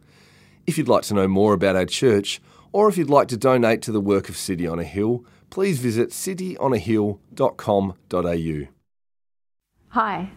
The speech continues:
Speaker 2: I'm Rose and I'm a member of City on a Hill East.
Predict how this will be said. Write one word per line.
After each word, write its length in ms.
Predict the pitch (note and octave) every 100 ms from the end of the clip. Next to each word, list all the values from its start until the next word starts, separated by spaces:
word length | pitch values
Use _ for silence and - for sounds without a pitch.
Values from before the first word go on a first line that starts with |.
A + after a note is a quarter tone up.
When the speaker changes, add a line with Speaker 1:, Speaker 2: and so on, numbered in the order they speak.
| -
Speaker 2:
I'm 200 | - C4+
Rose 380 | A#3 G3 B3 C#4+
and 80 | - G#3
I'm 140 | G3+
a 40 |
member 380 | F#3 F3 F#3+ F3+
of 80 | F3
City 260 | - G3+ F3
on 80 |
a 80 | F3
Hill 300 | F3 D#3+ D#3+
East. 420 | D#3+ D#3 E3+ -